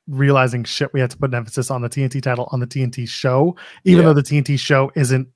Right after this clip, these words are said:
Speaker 1: as popular as the T B S show. So, like, this Wednesday on Dynamite, they're doing Marina Shafir versus Jade Cargill for the T B S title,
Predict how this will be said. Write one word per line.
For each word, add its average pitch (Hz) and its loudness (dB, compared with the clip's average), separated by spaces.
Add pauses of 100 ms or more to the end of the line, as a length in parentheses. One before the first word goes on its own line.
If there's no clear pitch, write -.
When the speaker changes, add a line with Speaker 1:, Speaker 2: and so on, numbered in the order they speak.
(240)
Speaker 1:
as 131 2
popular 139 0
as 127 -2
the 131 -2
T 143 0
B 147 0
S 202 4
show. 139 2 (240)
So, 165 4
like, 147 4
this 170 4
Wednesday 143 4
on 127 0
Dynamite, 139 2
they're 135 4
doing 135 2 (220)
Marina 143 4
Shafir 139 0
versus 127 -2
Jade 127 -4
Cargill 131 -2
for 131 -10
the 123 -8
T 139 -8
B 127 -2
S 117 -4
title, 165 2